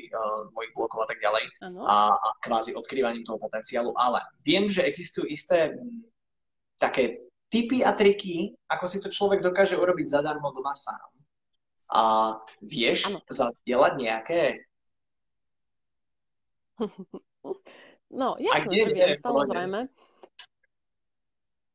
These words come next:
Speaker 2: Samozrejme, že viem, tak to, to, čo, ak, ako by som pomáhala ľuďom, keď by som nevedela? Mm, v prvom rade, eh,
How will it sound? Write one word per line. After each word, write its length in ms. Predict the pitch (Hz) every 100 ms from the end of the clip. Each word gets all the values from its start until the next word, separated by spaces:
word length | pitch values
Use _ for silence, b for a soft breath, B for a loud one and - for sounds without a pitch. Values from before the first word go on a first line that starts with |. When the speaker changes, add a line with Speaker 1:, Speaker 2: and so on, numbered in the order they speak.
| _ _ _
Speaker 2:
Samozrejme, 460 | - 277 392 226 226
že 120 | 233 202
viem, 160 | 196 196
tak 160 | 202 - _
to, 240 | - 226
to, 240 | 208 196 202 196
čo, 400 | 240 233 220 220 -
ak, 240 | 247 - _
ako 220 | - 285
by 80 | 226
som 240 | 262 220 214
pomáhala 400 | 220 214 214 202
ľuďom, 320 | 208 202 214
keď 240 | - 196 -
by 80 | 196
som 240 | - 190
nevedela? 560 | 190 220 185 175 190 220 b b b b -
Mm, 720 | 208 208 208 214 208 208 208
v 40 | -
prvom 220 | 359 262
rade, 480 | 214 226 277 277 285
eh, 1120 | 269 - _ _ 196 196 196 196 196 196 196